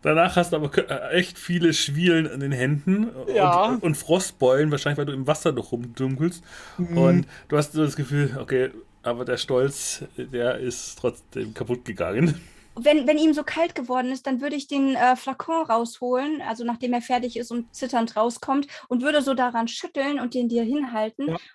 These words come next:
Speaker 3: Und dann siehst du, wie so, äh, warmes Licht, das ist ja so wie so
Speaker 2: Mhm.
Speaker 3: Glas auch, äh, daraus hervortritt und
Speaker 2: Mhm.
Speaker 3: alles warm wird. Und du kannst den auch anfassen, das ist dann schon sehr heiß,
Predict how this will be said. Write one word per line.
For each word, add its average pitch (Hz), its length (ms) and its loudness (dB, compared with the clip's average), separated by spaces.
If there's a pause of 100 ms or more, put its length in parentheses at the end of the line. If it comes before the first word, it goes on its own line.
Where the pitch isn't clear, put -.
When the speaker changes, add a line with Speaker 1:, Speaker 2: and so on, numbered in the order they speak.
(220)
Speaker 3:
Und 233 120 0
dann 240 120 4
siehst 269 320 -4
du, 254 80 -6
wie 247 260 -4 (280)
so, 233 400 0
äh, 220 260 -2
warmes 240 540 0
Licht, - 420 -12 (500)
das 196 120 -12
ist 233 140 -8
ja 220 100 -4
so 202 160 -10
wie 202 240 -8
so 202 100 -8
Speaker 2:
Mhm. 190 60 -10
Speaker 3:
Glas 170 400 -2
auch, 208 220 -8 (340)
äh, 208 80 -4
daraus 208 320 -2
hervortritt 220 560 -6
und 202 340 -6
Speaker 2:
Mhm. 147 280 -14 (180)
Speaker 3:
alles 226 360 -2
warm 196 440 0
wird. 180 160 -6
Und 175 120 -8
du 202 60 -14
kannst 226 320 -6
den 220 300 -2
auch 175 180 -10
anfassen, 285 480 -4
das 233 120 -6
ist 220 120 -10
dann 226 140 -8
schon 226 180 -6
sehr 214 160 -2
heiß, 220 380 -2